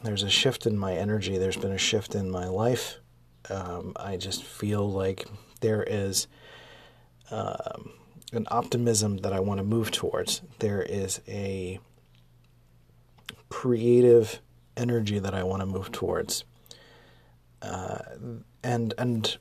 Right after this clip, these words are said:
when it comes to, like, speaking how I feel and therapizing myself, I don't necessarily need to do that through a podcast anymore,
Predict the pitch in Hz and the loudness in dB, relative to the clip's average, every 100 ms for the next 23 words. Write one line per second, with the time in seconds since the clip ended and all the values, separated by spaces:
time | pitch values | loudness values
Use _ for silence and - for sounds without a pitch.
0 | - _ - 139 143 - 139 117 - 123 | -14 _ 2 6 6 6 4 6 4 8
1 | 113 101 - - - - - - - - | 8 6 0 -12 -20 -20 -20 -20 -20 -20
2 | - - - - - - - 143 - 120 | -20 -20 -20 -20 -8 -6 0 0 4 2
3 | 98 107 104 95 - 120 110 101 95 92 | 4 2 2 2 0 2 4 4 2 -2
4 | - 110 104 101 104 98 92 92 92 92 | 0 2 2 0 0 0 0 -2 -4 -2
5 | - 101 95 - - - 101 107 120 117 | 0 2 0 -2 -14 -10 -6 0 2 2
6 | 110 - 113 107 92 98 104 - 98 104 | 0 4 6 6 2 0 -2 -2 -4 -2
7 | 101 101 - 98 90 107 113 - 131 - | 0 -2 -2 -2 0 0 0 0 -2 0
8 | 135 139 147 175 | 2 4 4 2